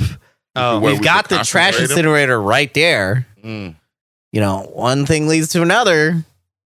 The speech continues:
Speaker 2: That's technically a solution. I'd call it a, quite a final
Speaker 3: <laughs>
Speaker 2: one.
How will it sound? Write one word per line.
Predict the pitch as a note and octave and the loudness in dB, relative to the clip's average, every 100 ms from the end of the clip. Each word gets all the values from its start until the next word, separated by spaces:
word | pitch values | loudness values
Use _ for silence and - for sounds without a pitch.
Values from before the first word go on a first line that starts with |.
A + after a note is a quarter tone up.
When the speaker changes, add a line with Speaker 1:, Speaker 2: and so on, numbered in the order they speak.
| _ _ _ _ _ _ | _ _ _ _ _ _
Speaker 2:
That's | D#3 F3+ - | -2 -2 -2
technically | D#4 F4+ D4 G3+ | 0 0 2 2
a | |
solution. | E3+ - C#3+ F3 - B1+ | 0 0 0 0 -2 -6
I'd | F2 D3+ | -4 -2
call | - G3 E3+ | 2 2 2
it | |
a, | B2 | -2
quite | - E3 E3 | 0 0 0
a | |
final | A#2+ - C3+ C#3 | -2 -2 -2 -2
Speaker 3:
<laughs> | G2 | -6
Speaker 2:
one. | F2 | -8